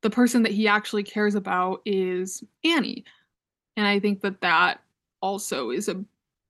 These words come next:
moment where she kind of starts to see underneath his, like, like I said, this kind of mask that he puts on for the Capitol.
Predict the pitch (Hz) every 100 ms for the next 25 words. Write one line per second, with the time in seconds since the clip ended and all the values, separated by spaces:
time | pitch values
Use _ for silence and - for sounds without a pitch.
0 | _ 180 170 165 131 117 85 98 - -
1 | 220 196 - 208 - 196 - 226 214 226
2 | 220 208 202 190 185 190 190 190 190 170
3 | - _ _ _ _ 202 190 202 196 214
4 | 196 - 190 185 151 185 - - 214 180
5 | 208 208 - 165 202 - - - - -
6 | 123 90 90